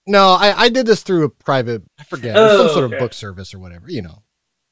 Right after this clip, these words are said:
Speaker 2: Yeah,
Speaker 1: I
Speaker 2: yeah.
Speaker 1: do book collectory things, you know, it's, it's one of my many hobbies. So, yeah, it's,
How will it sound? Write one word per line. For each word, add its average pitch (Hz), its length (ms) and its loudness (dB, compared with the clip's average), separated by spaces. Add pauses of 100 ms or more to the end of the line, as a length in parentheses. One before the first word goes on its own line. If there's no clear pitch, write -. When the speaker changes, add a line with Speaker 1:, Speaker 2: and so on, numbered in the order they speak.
(340)
Speaker 2:
Yeah, 139 240 -6
Speaker 1:
I 220 60 4
Speaker 2:
yeah. 220 40 6
Speaker 1:
do 214 260 0
book 170 280 2
collectory 147 540 0
things, 92 580 -12
you 113 100 -8
know, 104 200 -8
it's, - 180 -18
it's 156 160 -12
one 143 240 2
of 131 120 -2
my 117 360 -4
many 117 400 -8
hobbies. 98 720 -14
So, 101 360 -16
yeah, 98 300 -14
it's, 104 180 -18